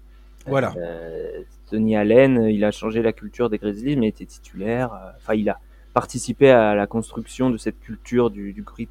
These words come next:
Speaker 2: and green des Grizzlies parce qu'il avait du temps de jeu, c'est un fort défenseur, mais il avait du temps de jeu. Aujourd'hui, il en aurait d'ailleurs sûrement moins avec la, la, les évolutions de la N B A.
Speaker 1: Mmh.
Speaker 2: Euh, Marcus Smart, c'est un joueur e-, extrêmement polyvalent offensivement aussi.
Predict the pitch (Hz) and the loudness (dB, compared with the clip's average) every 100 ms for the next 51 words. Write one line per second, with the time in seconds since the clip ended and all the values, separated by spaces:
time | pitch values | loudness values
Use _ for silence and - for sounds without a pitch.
0 | 107 107 110 113 107 98 98 101 139 - | -6 -4 -2 -2 -2 -6 -8 -4 -4 -4
1 | 104 - 107 104 101 - 92 98 123 135 | -10 -6 -4 -4 -6 -12 -12 -4 0 0
2 | - 95 107 95 95 - - 139 139 - | -2 -8 -8 -8 -12 -16 -6 0 0 -2
3 | - - - 107 110 113 120 110 120 120 | -20 -20 -8 -2 0 0 0 -2 0 2
4 | 110 101 - - 101 107 120 113 101 104 | 2 -2 -4 -8 -6 -2 -2 -2 -2 -4
5 | 101 110 113 - 110 110 113 113 107 98 | -2 -2 -4 -6 -2 -2 -2 -2 -4 -6
6 | - - 98 92 95 95 92 90 104 104 | -12 -12 -12 -12 -14 -16 -18 -18 -14 -10
7 | 107 214 - 214 107 214 101 101 - - | -10 -10 -10 -8 -6 -6 -8 -10 -12 -18
8 | - - - 131 131 101 92 92 90 87 | -18 -18 -12 -6 -4 -4 -8 -12 -16 -16
9 | - - - - 107 101 - - 127 143 | -18 -18 -20 -14 -8 -8 -10 0 6 8
10 | 147 - - - - - 107 107 113 131 | 6 -2 -18 -20 -20 -10 -10 2 6 6
11 | - 104 - - - - - 120 117 123 | 4 -6 -8 -10 -14 -8 0 2 4 2
12 | - 117 113 117 120 113 117 113 113 110 | 0 -2 4 4 6 2 -2 -6 -4 0
13 | 113 123 - 139 | 2 0 -2 -6